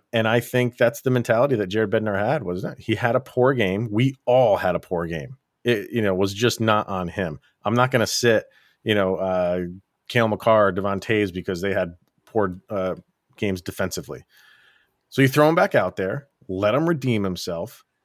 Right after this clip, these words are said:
And for him, it's, it's a, it's a big game because he's young. If he has another poor performance, you had a poor performance against a very good team.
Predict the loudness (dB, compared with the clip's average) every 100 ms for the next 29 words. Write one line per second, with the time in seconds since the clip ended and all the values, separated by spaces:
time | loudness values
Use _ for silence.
0 | _ -2 0 2 2 0 -4 -2 0 2
1 | 2 0 -2 -2 -4 -4 -8 -6 -6 -6
2 | -4 -4 -2 -4 -6 _ _ _ _ -8
3 | -6 -6 -4 -2 -2 -4 -4 -2 -2 -2
4 | -4 -6 -2 -2 -2 -6 -10 -16 _ _
5 | _ _ _ _ -4 -2 -4 -4 -4 -2
6 | -2 -4 -8 -12 _ _ _ _ 0 0
7 | 0 0 0 2 0 2 0 0 0 -2
8 | 0 0 0 -2 -4 0 0 0 -4 -8
9 | -14 _ _ _ _ _ _ -2 2 2
10 | 2 0 0 0 2 2 -4 -10 -6 0
11 | 2 2 2 0 -2 -6 -6 -8